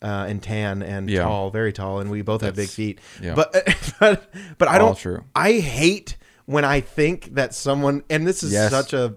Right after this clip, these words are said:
Speaker 1: like, conceited thing or,
Speaker 2: No.
Speaker 1: or whatever, like,
Speaker 2: I'm right
Speaker 1: a
Speaker 2: there with you.
Speaker 1: self-centered. I hate when I think that someone else is talking shit about me
Speaker 2: Yes.
Speaker 1: because of what I just did.
Speaker 2: Yes.
Speaker 1: Yeah.
Speaker 2: So
Speaker 1: That's
Speaker 2: that's,
Speaker 1: so
Speaker 2: that's
Speaker 1: bad. <laughs>
Speaker 2: what I am afraid of,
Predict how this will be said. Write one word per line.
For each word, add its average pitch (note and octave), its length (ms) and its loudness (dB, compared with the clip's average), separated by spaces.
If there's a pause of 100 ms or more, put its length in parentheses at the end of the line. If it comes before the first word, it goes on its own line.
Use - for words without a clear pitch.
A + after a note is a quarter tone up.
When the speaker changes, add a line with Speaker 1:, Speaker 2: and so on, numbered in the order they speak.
(100)
Speaker 1:
like, G#2+ 320 -6 (280)
conceited C3+ 500 -2
thing D#3 220 2
or, - 40 2
Speaker 2:
No. C3 300 2
Speaker 1:
or B2 80 -4
whatever, C#3 340 2
like, C#3 120 0
Speaker 2:
I'm - 40 2
right A2+ 60 2
Speaker 1:
a A2+ 40 -2
Speaker 2:
there A#2 120 2
with C3 100 2
you. C3+ 80 4
Speaker 1:
self-centered. D#3+ 220 0 (320)
I E3+ 120 4
hate F3 220 4
when E3+ 140 2
I E3 80 4
think F3 280 -2
that D3 220 -2 (400)
someone E3 380 4
else C#3 240 4
is C#3 140 -4
talking C3 260 -2
shit C3 240 -2
about A#2+ 220 2
me A#2+ 100 -2
Speaker 2:
Yes. A2+ 240 6
Speaker 1:
because B2+ 140 4
of A2+ 100 0
what A#2 180 2
I A2+ 140 0
just G#2+ 420 -4
did. G#2 220 -2
Speaker 2:
Yes. G#2+ 300 0 (280)
Speaker 1:
Yeah. B2 300 2
Speaker 2:
So F#3+ 280 6 (100)
Speaker 1:
That's - 0 -
Speaker 2:
that's, F#3 260 4
Speaker 1:
so E3 340 6
Speaker 2:
that's C#3+ 640 4
Speaker 1:
bad. D#3+ 300 0
<laughs> - 0 -
Speaker 2:
what E3 260 8
I D#3 240 4
am E3+ 320 0
afraid C#3+ 440 0
of, D#3+ 280 0